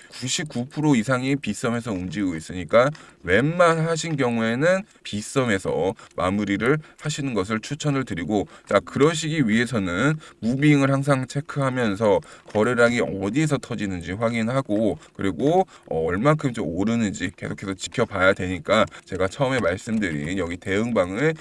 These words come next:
꼭 입장을 하셔가지고, 어, 이거 이번에, 이번에 꼭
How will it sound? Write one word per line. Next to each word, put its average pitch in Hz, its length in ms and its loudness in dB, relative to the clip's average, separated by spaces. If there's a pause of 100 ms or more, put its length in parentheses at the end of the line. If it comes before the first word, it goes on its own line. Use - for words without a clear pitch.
(140)
꼭 151 220 0
입장을 117 400 2
하셔가지고, 120 800 2 (260)
어, 73 180 -8
이거 80 320 -2
이번에, 120 560 4 (160)
이번에 90 440 -6 (360)
꼭 - 220 -2